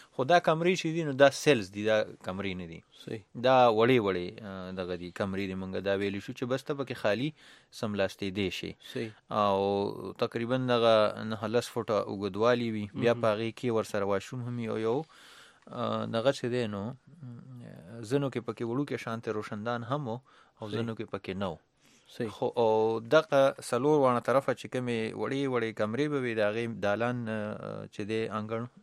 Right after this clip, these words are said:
Speaker 1: غولی، دا به خالي پروت و، پکې به
Speaker 2: صحیح.
Speaker 1: بینچونه و. نو هغې کې بیا بهر چې دی غټ، آه، ټیلیویژن، آه، سکرین به لګېدلی و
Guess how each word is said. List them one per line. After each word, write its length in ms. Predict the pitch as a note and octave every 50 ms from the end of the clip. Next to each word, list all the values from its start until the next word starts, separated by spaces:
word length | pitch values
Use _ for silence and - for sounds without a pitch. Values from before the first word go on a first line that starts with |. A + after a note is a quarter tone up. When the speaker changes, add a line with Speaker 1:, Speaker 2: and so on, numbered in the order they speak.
| _ -
Speaker 1:
غولی، 340 | A2+ G#2+ A2+ A#2 A2+ A2
دا 160 | G#2+ G#2+ A2+ A2+
به 180 | A2 B2 C#3 - _ _ - - _ _
خالي 560 | _ - - - G2+ G2+ G2+ A2+ A2+ G#2 G2 B2+ _
پروت 320 | - A2 A2+ B2+ B2+ - D3
و، 120 | C3+ C3
پکې 280 | A#2 - G2+ - - A#2
به 80 | G#2 G2
Speaker 2:
صحیح. 0 |
Speaker 1:
بینچونه 500 | F#2 F#2+ F#2 - G2 - C3 A#2+ G2 F2
و. 80 | E2 - _ _ - - - - - - _ _ _ -
نو 180 | A#2 A2+ A2 A2 -
هغې 340 | A#2+ A2+ A#2+ C#3+ D#3 D#3+ D3+ -
کې 260 | - C#3+ D3 E3 E3+ - _ _ _ _ _ _ -
بیا 240 | A#2+ G#2+ A2+ A2+ A2
بهر 340 | G#2+ G2+ G#2+ G#2 A#2 C#3+ D#3
چې 160 | D3 C#3 -
دی 260 | B2+ B2 C3 C3+ C3 C3+ - A#2 G#2+ A2
غټ، 320 | B2 C#3+ C#3 C3+ _ -
آه، 380 | A#2 A2+ G#2+ G#2+ G#2 G#2 - - - _
ټیلیویژن، 760 | - A#2 G#2+ G#2 G2+ G#2+ G#2+ A#2 A#2 A2+ B2 B2 A#2 A2+ A2 A2+ _ _ -
آه، 200 | G#2+ G2+ G2 G2
سکرین 400 | - - - - A#2 B2 B2+ A#2+
به 60 | A2
لګېدلی 460 | G2+ G2+ G2 F#2+ G2+ G2 G2 A#2 B2
و 100 | C3+ C3+